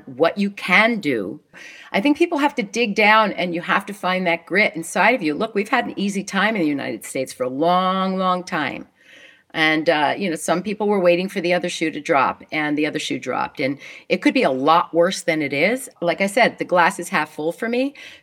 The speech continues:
Things are not as bad as they could be, for sure. I hope they never get as bad as they could be.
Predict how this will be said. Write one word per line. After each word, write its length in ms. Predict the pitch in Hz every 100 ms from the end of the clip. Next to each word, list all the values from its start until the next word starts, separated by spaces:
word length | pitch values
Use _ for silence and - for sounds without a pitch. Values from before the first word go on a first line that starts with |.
| _
Things 300 | 208 214 220
are 240 | 175 175
not 320 | 170 165 -
as 120 | 196
bad 240 | - 165 170
as 100 | 208
they 120 | 220
could 240 | - 202
be, 320 | 196 226 277 -
for 120 | 175
sure. 500 | - - 143 170 277 - - -
I 140 | 170 170
hope 200 | 165 -
they 140 | 180
never 260 | 165 156 151
get 360 | 123 151 -
as 160 | 233 202
bad 240 | 226 226
as 80 | 240
they 140 | 247 240
could 260 | - 208
be. 280 | 240 262 285